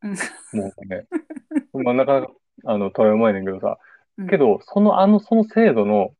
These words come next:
Speaker 2: 感じで言うと、
Speaker 1: うん。
Speaker 2: やっぱり、もう車で行こうかってなる気持ちもかなりわかるというか、もうだるいよね、みたいな。
Speaker 1: あ、
Speaker 2: 荷物も多い。
Speaker 1: 多分そうだと思うね。荷物もあるしさ、つって、
Speaker 2: うん。
Speaker 1: 車でしょうって。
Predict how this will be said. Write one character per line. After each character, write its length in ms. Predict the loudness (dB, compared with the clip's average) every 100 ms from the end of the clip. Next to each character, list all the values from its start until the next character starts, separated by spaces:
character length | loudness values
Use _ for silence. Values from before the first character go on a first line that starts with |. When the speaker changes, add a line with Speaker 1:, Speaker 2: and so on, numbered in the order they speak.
| _
Speaker 2:
感 280 | -6 -4 -2
じ 80 | -2
で 60 |
言 80 | -2
う 40 | -2
と、 120 | -4
Speaker 1:
う 20 |
ん。 20 |
Speaker 2:
や 80 | -4
っ 20 | -10 _
ぱ 80 | -4
り、 320 | -2 -4 -6 _ _ _
も 60 | -12
う 40 |
車 320 | -6 -2 0 0
で 140 | -2
行 160 | -2 -4
こ 40 |
う 40 |
か 340 | -2 -4 -4 -14
っ 200 | _ _
て 100 | -2
な 140 | 0
る 100 | 0
気 140 | -2 -2
持 140 | 0
ち 80 | 0
も 100 | -2
か 140 | 0
な 100 | 0
り 80 | 0
わ 120 | -2
か 80 | -2
る 100 | -4
と 80 | -6
い 20 |
う 80 | -12
か、 160 | -14 -18 _ _ _ -4
も 420 | 0 2 2 2
う 20 |
だ 120 | 2 4
る 120 | 4
い 20 |
よ 140 | 2
ね、 100 | 0
み 100 | -4
た 100 | -8
い 20 | -12
な。 100 | -20 _ _
Speaker 1:
あ、 60 | -2
Speaker 2:
荷 80 | 0
物 100 | 2
も 100 | 0
多 0 |
い。 40 |
Speaker 1:
多 20 | -2
分 60 | 2
そ 140 | 2
う 20 |
だ 120 | 2
と 80 | -2
思 40 | -6
う 40 |
ね。 120 | -4
荷 140 | -2 0
物 260 | -2 -2
も 100 | -2
あ 80 | -2
る 120 | -4
し 80 | -12
さ、 420 | -8 -4 -4 -8
つ 100 | -18
っ 80 | _
て、 240 | -20 -20 -20 -12
Speaker 2:
う 60 | -10
ん。 140 | -10
Speaker 1:
車 380 | -14 -16 -14 -12
で 100 | -10
し 120 | -8
ょ 280 | -6 -6 -10
う 40 | -16
っ 120 | _
て。 220 | -20 -20